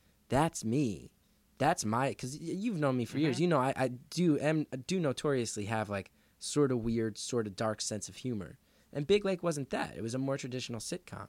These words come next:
Speaker 1: And like I said, not speaking ill of it, I got the job as an actor. I went in there and did the job, did it as best as I think I could. But having my show exist, especially the Diddy thing,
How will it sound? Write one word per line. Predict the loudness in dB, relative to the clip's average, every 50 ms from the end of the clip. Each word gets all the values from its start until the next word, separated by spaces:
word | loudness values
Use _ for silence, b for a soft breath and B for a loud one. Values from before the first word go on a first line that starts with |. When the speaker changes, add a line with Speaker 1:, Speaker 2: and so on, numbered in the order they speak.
| -10 -8
Speaker 1:
And | -4 -4
like | -4 -2 -4
I | -4
said, | -4 -2 0 0 0 -2 -4 -10 _ b b b b b b b b b b b b
not | -2 0 0 0 0 -4 _ _ -8
speaking | -6 -6 -4 -2 -4 -4 -2 -2 0
ill | 2 2 2
of | 2 0
it, | 0 -2 -2 -4 _ _ -8
I | -6 -4
got | -2 -4 -4
the | -4
job | -2 0 0 0 0
as | -2 -4
an | -4 -4
actor. | -6 -6 -4 -4 -4
I | -2 -2
went | -2 -2 -4
in | -4 -4 -4
there | -4 -6
and | -6 -6
did | -6 -8 -8
the | -8
job, | -8 -6 -4 -2 -2 -2 -2 -4 -8 -14 -14 -10
did | -8 -8
it | -8 -6 -6
as | -6 -6 -4
best | -2 -2 -2 -2 -4
as | -4 -6
I | -6 -6
think | -6 -6 -6 -4
I | -6 -6
could. | -4 -4 -4 -4 -6 -8 -14 _ b b b b b b b b b b b b _
But | -6 -4 -4 -6 _ _ _ -20 _ _ _ _ _ _ _ -16
having | -12 -6 -4 -2 0 0 0 0 -2 -2 -2 -4 -4 -6
my | -4 -2 -2 0 0 0
show | -2 -4 -4 -2 -2 -2 -2
exist, | -2 -4 -6 -6 -4 -6 -6 -8
especially | -10 -6 -2 -2 -2 -2 -2 -4 -6
the | -6 -6
Diddy | -8 -6 -4 -4 -2 -2
thing, | -4 -6 -6 -8 -8 -8 -8 -10 -14